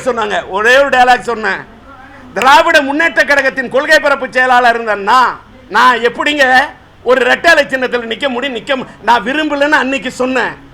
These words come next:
என்னுடைய லட்சியம் கொள்கைக்காக வாங்கணும், எனக்கு ஒரு இலக்கு இருக்குல்ல. ஆனால் அந்த தேர்தலுக்கு போல மூணு சதவீத வாக்கு வித்தியாசத்தில் தான் திராவிட முன்னேற்ற கழகம் வெற்றி பெற்றிருக்கு. இப்பதான் தெரியுது, வாக்கு வித்தியாசம் ஒரு சதவீதம் இருந்தா கூட இந்த இனிமேலாம் இப்பெல்லாம் தேர்தல்ல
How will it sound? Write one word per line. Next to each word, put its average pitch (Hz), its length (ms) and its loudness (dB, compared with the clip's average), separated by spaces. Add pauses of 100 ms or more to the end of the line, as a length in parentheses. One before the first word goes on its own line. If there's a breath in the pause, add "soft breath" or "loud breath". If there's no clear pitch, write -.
(240)
என்னுடைய 311 440 -2
லட்சியம் 269 440 -2
கொள்கைக்காக 302 600 0
வாங்கணும், 262 500 0
எனக்கு 240 220 -2
ஒரு 226 120 0
இலக்கு 247 260 -2
இருக்குல்ல. 214 300 -2 (760)
ஆனால் 240 460 4 (100)
அந்த 226 280 -4
தேர்தலுக்கு 277 420 0
போல 233 240 0
மூணு 294 320 -4
சதவீத 247 400 -4
வாக்கு 254 320 0
வித்தியாசத்தில் 220 640 -6
தான் - 140 -2 (200 loud breath)
திராவிட 269 380 2
முன்னேற்ற 247 360 -2
கழகம் 214 240 -2
வெற்றி 208 220 -6
பெற்றிருக்கு. 180 440 -6 (440 loud breath)
இப்பதான் 294 560 2
தெரியுது, 285 200 -2
வாக்கு 285 400 0
வித்தியாசம் 254 580 -2
ஒரு 269 300 2
சதவீதம் 277 540 2
இருந்தா 240 200 -4
கூட 262 160 -2
இந்த 247 140 -8
இனிமேலாம் 247 480 -2
இப்பெல்லாம் 240 360 -2
தேர்தல்ல 226 340 -4